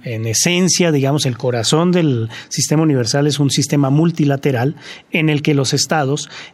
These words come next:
eh, generan estrategias de cooperación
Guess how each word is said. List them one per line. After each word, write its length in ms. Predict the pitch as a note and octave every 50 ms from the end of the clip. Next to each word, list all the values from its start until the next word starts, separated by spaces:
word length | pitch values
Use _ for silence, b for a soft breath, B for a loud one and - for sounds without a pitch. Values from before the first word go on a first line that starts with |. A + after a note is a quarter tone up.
| B -
eh, 360 | F#3 C3+ B2+ A#2+ A#2 A2+ G#2
generan 580 | - - - C3 B2+ C3 C3+ C#3+ C#3+ C#3 C#3 E3
estrategias 640 | A3+ E3+ A#2 - - A#2 A2+ A2 C#3+ B2+ - D3 C#3
de 100 | A#2+ A#2
cooperación 800 | A2 A#2 G#2+ G#2 - A2 A2 G#2+ - - C#3 B2 A2+ A#2 A2+